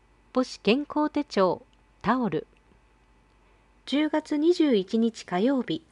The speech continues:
申し込み期間、十月七日火曜日、九時から。子ども家庭課、市役所二階。要予約。保健師、助産師、管理栄養士。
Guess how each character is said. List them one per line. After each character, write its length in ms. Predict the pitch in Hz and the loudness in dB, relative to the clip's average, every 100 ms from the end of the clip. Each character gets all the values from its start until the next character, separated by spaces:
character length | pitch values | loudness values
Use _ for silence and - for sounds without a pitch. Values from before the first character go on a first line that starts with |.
| _ _ _ _ _ _ - | _ _ _ _ _ _ -4
申 180 | 175 294 | 0 0
し 100 | 294 | -2
込 120 | - | -4
み 120 | 294 294 | -4 -4
期 120 | - | -8
間、 300 | - 185 156 - _ _ _ _ - | -4 -2 -4 -12 _ _ _ _ -2
十 240 | 226 294 | 0 2
月 260 | 302 - 269 | 0 -2 -4
七 200 | 269 269 | -4 -2
日 100 | 254 | -4
火 160 | - | 0
曜 240 | 233 330 285 | 2 2 2
日、 220 | 170 - _ _ | -2 -4 _ _
九 100 | - | -4
時 160 | 302 233 | -2 -2
か 160 | - 214 | -2 -4
ら。 200 | 175 - _ _ _ _ _ _ | -4 -6 _ _ _ _ _ _
子 120 | - | 0
ど 120 | 208 320 | 4 4
も 120 | 311 | 4
家 160 | 285 - | 0 2
庭 180 | 269 262 | 0 2
課、 260 | 247 247 - - | 2 2 0 -18
市 200 | - 240 | -2 0
役 200 | 330 - | 0 -2
所 200 | - 185 | 0 0
二 160 | 156 | 0
階。 340 | - 185 170 - _ _ _ _ _ _ _ _ _ - | -4 -2 -2 -6 _ _ _ _ _ _ _ _ _ -2
要 280 | 190 320 254 | 2 4 2
予 140 | 156 | 2
約。 400 | 170 180 - 170 _ _ - _ _ _ _ _ _ _ _ _ _ | 2 2 -2 -6 _ _ -20 _ _ _ _ _ _ _ _ _ _
保 120 | - 196 | -2 -2
健 300 | 277 285 247 | 0 0 -2
師、 260 | - 185 _ _ _ _ _ - | -6 -8 _ _ _ _ _ 0
助 140 | 175 | 0
産 280 | - 254 269 | 0 -2 -4
師、 300 | - - 170 _ _ _ _ _ _ | -6 -4 -4 _ _ _ _ _ _
管 260 | - 220 294 | 2 4 4
理 220 | 302 294 | 0 2
栄 180 | 294 285 | 2 2
養 180 | 285 269 | 2 0
士。 300 | - 185 | -2 -4